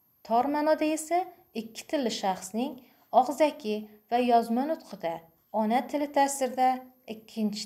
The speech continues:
til me'yorlarining buzilishini anglatadi. Umuman, ikki tilni biladigan shaxsning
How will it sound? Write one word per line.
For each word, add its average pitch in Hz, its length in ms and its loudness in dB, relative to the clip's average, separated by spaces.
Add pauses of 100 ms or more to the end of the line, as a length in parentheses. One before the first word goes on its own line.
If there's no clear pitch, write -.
til 254 260 -8
me'yorlarining 254 680 2 (160)
buzilishini 175 640 -10 (140)
anglatadi. 220 640 -6 (880)
Umuman, 262 500 4 (280)
ikki 254 300 -10
tilni 330 320 -2
biladigan 247 560 2
shaxsning 247 640 -4